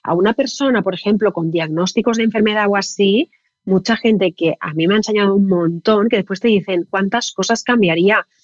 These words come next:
¿Cuántas cosas me doy cuenta que me equivoqué? Que no eran tan importantes". Lo que pasa es que nos tienen que, que colocar en un extremo, en una situación límite,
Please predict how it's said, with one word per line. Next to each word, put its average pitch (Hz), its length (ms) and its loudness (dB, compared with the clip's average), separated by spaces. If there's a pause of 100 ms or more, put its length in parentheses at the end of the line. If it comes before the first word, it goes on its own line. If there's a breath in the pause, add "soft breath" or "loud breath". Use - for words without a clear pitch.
(140)
¿Cuántas 196 400 0
cosas 226 340 -4
me 202 140 2
doy 196 160 2
cuenta 180 380 -2
que 233 100 0
me 202 60 2
equivoqué? 165 560 -2 (200)
Que 262 140 4
no 220 180 4
eran 233 280 2
tan 180 200 0
importantes". 214 1000 0 (360)
Lo 190 140 0
que 170 80 -2
pasa 175 220 0
es 233 40 -2
que 233 80 2
nos 190 180 0
tienen 208 300 2
que, 226 320 0 (280)
que 202 260 -2 (160)
colocar 202 480 0
en 185 180 -2
un 208 60 -4
extremo, 226 680 0
en 277 80 0
una 208 100 0
situación 190 400 0
límite, 233 480 0